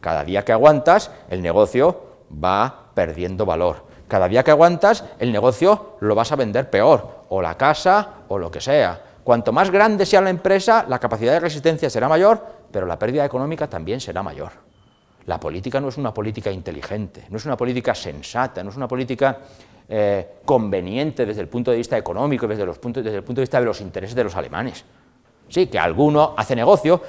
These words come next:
porque compra una casa barata, que alguno hace negocio porque, bueno, vale, de acuerdo, pero desde el punto de vista de la economía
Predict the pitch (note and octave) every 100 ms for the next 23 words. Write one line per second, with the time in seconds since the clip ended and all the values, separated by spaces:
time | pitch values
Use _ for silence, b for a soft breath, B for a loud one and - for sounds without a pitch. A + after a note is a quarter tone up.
0 | B A2 - B2+ A#2 G#2 F#2 F#2 G2+ G#2
1 | E3+ B2+ C#3+ - - A2 G2+ D#3+ D3 B2+
2 | A2 C#3+ D3+ F#2 F2 G2 - - A2 F2
3 | D#2+ B2+ G#2 D#2 B - A#2+ G#2+ G2+ G2
4 | F2 A#2+ D3 D3 D3+ C3+ A2+ G2 - F#2+
5 | F2 F2 A#2+ E3 A#2+ G2